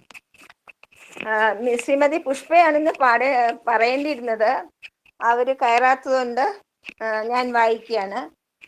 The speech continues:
ശ്രീ സത്യസായി വാണി, ഭാഗം ഇരുപത്തൊന്ന്, യഥാർത്ഥ ത്യാഗം. വിദ്യാർത്ഥികളെ, ദിവ്യപ്രേമ സ്വരൂപരെ, ജീവിതം പരിവർത്തനങ്ങളാലും പരീക്ഷണങ്ങളാലും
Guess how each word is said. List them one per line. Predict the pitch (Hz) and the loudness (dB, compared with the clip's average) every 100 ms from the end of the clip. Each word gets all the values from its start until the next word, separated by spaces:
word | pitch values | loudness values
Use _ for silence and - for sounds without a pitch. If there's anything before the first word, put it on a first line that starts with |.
| _ _ _ | _ _ _
ശ്രീ | 254 | -12
സത്യസായി | 262 240 262 254 285 262 269 | -6 -6 -4 -4 0 0 0
വാണി, | 240 220 226 311 403 | 0 -2 -2 -6 -2
ഭാഗം | 214 214 240 | -2 0 -2
ഇരുപത്തൊന്ന്, | 233 208 220 - 185 196 254 - | -2 -4 -6 -4 -8 -6 -8 -6
യഥാർത്ഥ | 214 226 269 277 330 | -4 2 4 2 -2
ത്യാഗം. | 294 202 180 175 196 - _ _ _ _ _ _ _ _ _ _ _ _ _ _ _ _ _ _ _ _ _ _ | -4 -2 0 -2 -6 -18 _ _ _ _ _ _ _ _ _ _ _ _ _ _ _ _ _ _ _ _ _ _
വിദ്യാർത്ഥികളെ, | 233 226 262 285 294 311 247 190 190 269 - _ _ _ _ 214 | -14 -4 0 2 0 -2 -2 -2 -4 -6 -12 _ _ _ _ -14
ദിവ്യപ്രേമ | 240 240 311 320 214 202 240 | -10 -2 -2 0 -4 -2 -8
സ്വരൂപരെ, | 262 196 175 180 170 - - _ _ _ _ _ _ _ | -8 -8 -6 -6 -8 -10 -14 _ _ _ _ _ _ _
ജീവിതം | 226 226 277 302 339 277 214 185 _ _ - | -18 -10 -8 -6 -6 -6 -6 -8 _ _ -4
പരിവർത്തനങ്ങളാലും | 220 240 277 285 294 285 269 247 208 202 202 214 | -2 0 -4 -2 -4 -4 -4 -2 0 0 -4 -6
പരീക്ഷണങ്ങളാലും | 185 185 220 - 233 226 214 190 175 170 | -6 -6 -10 -10 -6 -6 -4 -2 -2 -4